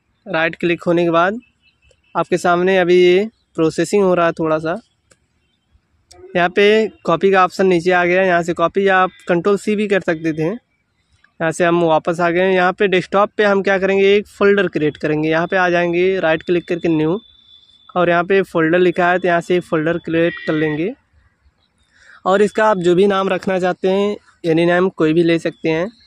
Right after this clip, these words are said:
नेम लेने के बाद जो अभी हमने कॉपी किया था उसको यहीं पे राइट क्लिक करके पेस्ट भी कर लेंगे और इसको डबल क्लिक करके ओपन भी करेंगे। यहाँ से यस कर देंगे। यस होने के बाद यहाँ पे term and condition है, एक्सेप्ट कर लेंगे।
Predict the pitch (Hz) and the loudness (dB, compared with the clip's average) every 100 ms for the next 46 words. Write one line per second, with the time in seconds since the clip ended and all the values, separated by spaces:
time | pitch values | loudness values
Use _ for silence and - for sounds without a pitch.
0 | _ _ - _ 180 208 226 220 214 214 | _ _ -20 _ 0 2 2 2 2 2
1 | 196 202 190 196 196 185 160 156 175 180 | 4 4 4 2 0 0 -2 -2 -2 0
2 | 185 170 - 170 165 165 175 160 160 165 | 0 -2 -2 0 0 0 0 0 -2 -6
3 | 156 170 170 - 160 147 165 160 160 156 | -4 -6 -6 -4 -4 -2 -4 -2 -2 -2
4 | 160 180 202 185 185 208 196 165 165 208 | -4 -4 -2 -2 0 0 0 0 0 -2
5 | 226 214 202 202 185 175 160 151 156 151 | -2 -2 -2 0 0 0 0 0 -2 -6
6 | 143 139 _ _ _ _ _ - 180 185 | -6 -10 _ _ _ _ _ -4 -2 2
7 | 180 170 - 180 165 170 180 262 _ _ | 2 2 0 -2 0 0 -2 -6 _ _
8 | _ _ _ _ _ _ _ _ - 208 | _ _ _ _ _ _ _ _ -2 -2
9 | 214 220 226 214 220 202 196 190 180 185 | 2 2 4 4 2 2 0 0 0 0
10 | 185 190 190 185 165 165 165 185 185 - | 2 2 0 0 2 0 0 0 0 -2
11 | 160 - 175 - 185 170 170 180 | -4 -2 -6 -2 -2 0 0 -2